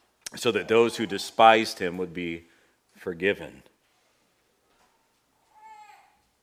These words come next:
As Peter says, if you desire to be an elder like Christ,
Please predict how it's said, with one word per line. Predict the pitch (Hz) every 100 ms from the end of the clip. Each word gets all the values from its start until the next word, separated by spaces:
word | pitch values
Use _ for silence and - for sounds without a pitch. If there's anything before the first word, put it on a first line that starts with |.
| _ _ _ _ _ _ -
As | -
Peter | 113 101
says, | - 101
if | 98
you | 101
desire | 95 95 113 110
to |
be | 104 104
an | 104
elder | 110 104 95
like | 87
Christ, | - 113 123 113 95 -